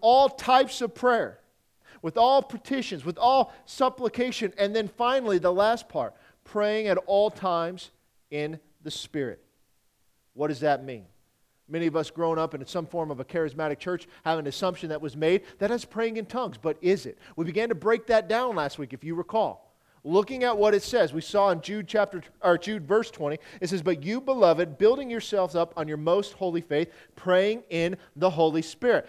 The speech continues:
So whatever that means, it means we can do it. Fair enough? Paul tells us to do it. Jude tells us to do it.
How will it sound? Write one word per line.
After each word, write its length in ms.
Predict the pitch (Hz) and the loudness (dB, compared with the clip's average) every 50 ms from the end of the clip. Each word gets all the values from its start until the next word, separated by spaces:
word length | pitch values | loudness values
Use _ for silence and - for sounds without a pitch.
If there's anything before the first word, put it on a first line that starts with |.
| - - | -10 -16
So 180 | - - - 226 | -10 -4 -2 2
whatever 520 | 196 220 220 220 - 226 233 262 285 320 262 | 2 2 2 2 2 4 4 4 4 2 6
that 340 | 262 277 262 240 - - | 8 8 8 8 6 0
means, 420 | 185 214 269 302 262 233 220 208 175 | -6 -4 -4 -2 -2 0 -2 -2 -2
it 120 | 226 220 | -4 -2
means 220 | 214 226 226 170 160 | 0 0 0 0 0
we 160 | 185 226 208 | 0 0 0
can 460 | - - 220 240 240 233 226 196 156 | -2 -2 0 2 2 2 0 -2 -2
do 280 | - - 285 269 208 151 | -2 0 0 2 2 0
it. 140 | 120 - - _ _ - | 0 -4 -12 _ _ 0
Fair 200 | 208 214 214 208 | 2 4 4 6
enough? 340 | 208 214 233 302 311 - - _ _ _ _ _ _ _ _ _ _ _ _ _ _ _ _ _ _ _ - | 6 6 6 6 4 0 -14 _ _ _ _ _ _ _ _ _ _ _ _ _ _ _ _ _ _ _ 4
Paul 240 | 208 240 294 311 311 | 8 10 10 10 10
tells 320 | 311 240 220 214 175 170 | 8 4 2 2 2 -2
us 80 | 170 - | -8 -6
to 120 | - 185 | -6 -4
do 200 | 151 160 151 165 | 0 2 2 2
it. 200 | 220 262 - - _ _ _ _ _ 135 | 0 0 -4 -14 _ _ _ _ _ -12
Jude 360 | - - 220 302 339 330 233 | -6 0 0 2 2 2 2
tells 300 | - 226 196 180 170 156 | 4 4 6 6 4 0
us 100 | 151 - | -6 -10
to 100 | - 139 | -10 -10
do 180 | 123 139 135 143 | -6 -2 0 0
it. 160 | 214 226 | 0 -2